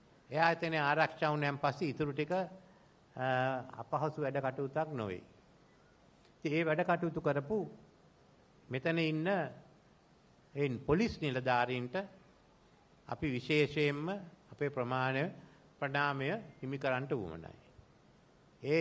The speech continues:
ඒ අයට තමයි අද සංකේතව මේ, අ, විශේෂයෙන්ම මේ සහතික ලබලා දුන්නේ.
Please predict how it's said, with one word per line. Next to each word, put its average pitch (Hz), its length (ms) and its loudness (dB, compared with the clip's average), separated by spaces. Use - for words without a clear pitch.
ඒ 190 220 6
අයට 160 300 8
තමයි 143 440 0
අද 131 180 -6
සංකේතව 147 760 0
මේ, 143 260 6
අ, 117 760 4
විශේෂයෙන්ම 135 760 -2
මේ 135 180 -4
සහතික 123 440 -2
ලබලා 113 380 -4
දුන්නේ. 87 380 -14